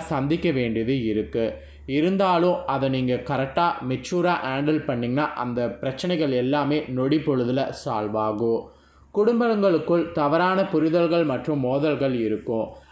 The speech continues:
அதுல கொஞ்சம் நீங்க கேர்ஃபுல்லா இருந்துக்கிட்டீங்கன்னாவே போதும். மெயினா உங்க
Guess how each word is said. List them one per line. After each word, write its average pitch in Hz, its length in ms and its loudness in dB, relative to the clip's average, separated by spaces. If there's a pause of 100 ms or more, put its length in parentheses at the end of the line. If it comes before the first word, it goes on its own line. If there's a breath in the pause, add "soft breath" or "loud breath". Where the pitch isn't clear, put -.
அதுல 135 360 2
கொஞ்சம் 143 420 -2
நீங்க 127 260 0
கேர்ஃபுல்லா 139 540 0
இருந்துக்கிட்டீங்கன்னாவே 131 920 0
போதும். 110 440 0 (360 loud breath)
மெயினா 196 320 2 (120)
உங்க 151 200 2